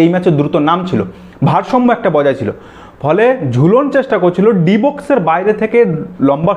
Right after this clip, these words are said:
শট নিয়ে গোল করা। আর এখানেই বাংলাদেশ গোলকিপারের পজিশনিং সেন্সটা খারাপ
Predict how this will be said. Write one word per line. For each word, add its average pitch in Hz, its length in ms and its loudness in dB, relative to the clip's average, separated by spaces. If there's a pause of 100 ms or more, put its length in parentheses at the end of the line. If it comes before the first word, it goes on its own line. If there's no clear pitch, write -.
শট - 240 0
নিয়ে 196 160 2
গোল 135 240 0
করা। 110 120 0 (300)
আর 147 60 -2 (120)
এখানেই 165 460 0
বাংলাদেশ 139 400 0
গোলকিপারের 180 720 0 (360)
পজিশনিং 151 420 0
সেন্সটা 147 420 -2
খারাপ 123 260 -4